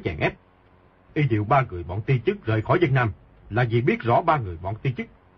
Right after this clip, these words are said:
không chịu giúp đỡ kẻ nghịch, sợ phá hỏng việc lớn của y." "Vậy ta làm sao biết được ngươi nói thật hay giả?"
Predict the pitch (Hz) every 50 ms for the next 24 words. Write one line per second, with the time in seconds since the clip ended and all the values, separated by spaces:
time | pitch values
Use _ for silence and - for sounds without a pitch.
0 | _ _ _ _ _ _ - - - - 208 190 139 - 110 107 120 127 233 233
1 | - 123 104 120 147 - 156 151 117 - - - - - - - - - - -
2 | 101 95 - 170 196 170 127 135 175 113 107 - 143 180 180 165 127 - - -
3 | - - - - _ - - _ _ _ _ _ _ _ _ _ - - - 95
4 | 107 117 - 143 139 117 107 104 107 - 143 135 123 117 156 202 - 113 107 -
5 | 131 135 135 151 175 - - 92 - - 123 104 104 82 85 113 -